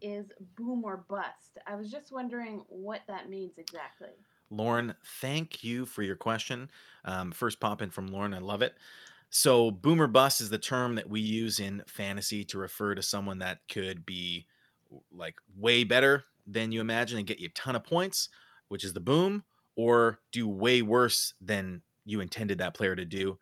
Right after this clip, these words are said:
Speaker 2: and be the bust. And that could be on a game-to-game basis, or it could be for the whole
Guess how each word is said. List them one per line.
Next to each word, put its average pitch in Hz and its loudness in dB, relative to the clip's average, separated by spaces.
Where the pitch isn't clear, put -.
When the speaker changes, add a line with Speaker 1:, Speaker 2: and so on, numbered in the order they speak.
Speaker 2:
and 92 -8
be 92 -8
the 87 -6
bust. - -4
And 107 -6
that 127 0
could 123 -4
be 123 0
on 104 0
a 95 -2
game-to-game 117 -2
basis, 127 -2
or 113 2
it - -4
could 214 -2
be 190 -4
for - -4
the 117 0
whole 120 0